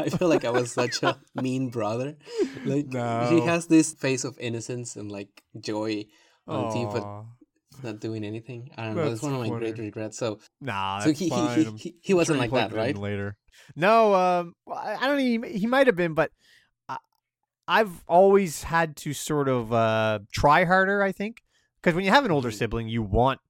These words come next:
Speaker 2: to be them. You want to do what they're doing.
Speaker 1: Mm-hmm.
Speaker 2: Um, so I used to play things over and over and over again because I thought that,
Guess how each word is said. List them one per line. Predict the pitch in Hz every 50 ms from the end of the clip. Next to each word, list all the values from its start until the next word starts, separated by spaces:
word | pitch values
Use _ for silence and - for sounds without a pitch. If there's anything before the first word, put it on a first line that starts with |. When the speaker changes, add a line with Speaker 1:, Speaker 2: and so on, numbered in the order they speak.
| _ _ _
Speaker 2:
to | - 135 120
be | - - - 135
them. | 104 98 92 92 92
You | 101 110 104
want | 101 107 110 120 123
to | - -
do | 98 104 117 117
what | 107 110 101 -
they're | 113 117 127
doing. | 107 95 92 90 90 87 87 92 - _ _ _ _ _ _ _ _ _ -
Speaker 1:
Mm-hmm. | 113 117 113
Speaker 2:
Um, | 104 98 98 95 95 95 95 95 92 90 - _ _ _ _ _ _ _ _ _ _ _ _ _ _
so | - - 110 101
I | 113
used | 135 143 131
to | - -
play | - - 120 127 131 127
things | - 120 107 98 92
over | 107 113 127 127 120 104 113 101
and | 95 98
over | 107 120 120 107 110
and | 101 98
over | 101 110 120 120 117 107
again | 101 92 90 90 87 90 101 - _ _ _ _ _ _ _ _ _ _ _ _ _ _ _ -
because | 123 113 - 120
I | 110 110
thought | 110 - - 127 117 113 - -
that, | 110 101 92 90